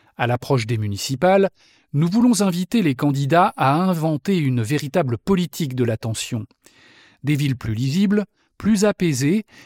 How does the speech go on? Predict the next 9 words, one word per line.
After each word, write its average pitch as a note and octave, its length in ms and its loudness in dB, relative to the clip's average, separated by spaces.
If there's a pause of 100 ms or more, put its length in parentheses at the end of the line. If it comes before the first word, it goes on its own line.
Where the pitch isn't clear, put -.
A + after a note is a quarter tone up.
(120)
où G3+ 100 2
chacun B3 340 2
peut E3+ 140 -2
se D3 140 -2
déplacer C#3+ 520 0
librement, B2+ 560 -2 (320)
souligne B2+ 380 -2
Michel B2+ 340 0
Rossetti, A#2+ 640 -2